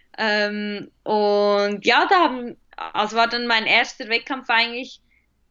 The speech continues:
glaub ich, im zweitausendzwei oder drei, sowas.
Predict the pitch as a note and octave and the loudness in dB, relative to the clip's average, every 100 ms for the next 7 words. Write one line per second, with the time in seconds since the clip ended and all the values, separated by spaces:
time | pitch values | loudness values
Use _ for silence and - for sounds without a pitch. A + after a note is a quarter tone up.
0 | _ - G#3+ A3+ A3 G#3 - G#3+ G#3+ - | _ -8 -8 -6 -12 -12 -2 -2 -2 -6
1 | _ - A3 A3+ A#3 A#3+ A#3 A#3+ A3+ B3 | _ -6 -2 0 0 -2 -4 -6 -6 -6
2 | A#3+ A#3 A3+ - A3 A3 - A3 A3 A3+ | -4 -4 -4 -6 -6 -6 -12 -14 -10 -10
3 | A3 _ - - G#3+ A3+ C4 C#4+ C4 A#3+ | -12 _ -18 -6 0 2 4 2 2 -2
4 | A3 G#3+ A#3+ E4 C#4+ C4 F#4 - - | 0 2 2 0 -2 -2 -2 -4 -20